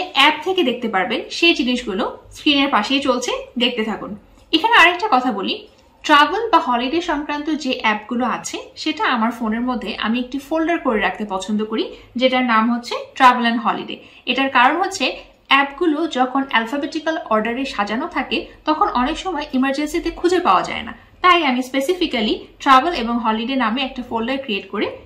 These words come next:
তার ভিতরে এই অ্যাপগুলো রেখেছি। এবং এখানে আমার total আটটা অ্যাপ আছে, যার মধ্যে আছে Airbnb, Booking dot com, Momondo, Skyscanner, TripAdvisor, Visit a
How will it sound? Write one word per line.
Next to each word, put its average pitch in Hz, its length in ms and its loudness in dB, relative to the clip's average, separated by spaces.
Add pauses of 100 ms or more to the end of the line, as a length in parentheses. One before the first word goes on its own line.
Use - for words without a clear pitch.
(160)
তার 220 220 6
ভিতরে 226 280 -2 (440)
এই 240 100 2
অ্যাপগুলো 208 340 2 (100)
রেখেছি। 247 320 -8 (400)
এবং 302 140 0 (160)
এখানে 415 220 -2 (120)
আমার 240 240 0
total 214 260 -4 (180)
আটটা - 260 -2
অ্যাপ 185 200 0
আছে, - 160 -8 (400)
যার 233 200 2
মধ্যে 233 180 0 (100)
আছে 220 160 -8 (160)
Airbnb, 262 440 -2 (320)
Booking 233 220 -2 (100)
dot 233 240 -2
com, 269 120 2 (320)
Momondo, 233 460 0 (400)
Skyscanner, 285 680 0 (280)
TripAdvisor, 226 760 -2 (440)
Visit 294 320 2
a - 20 -2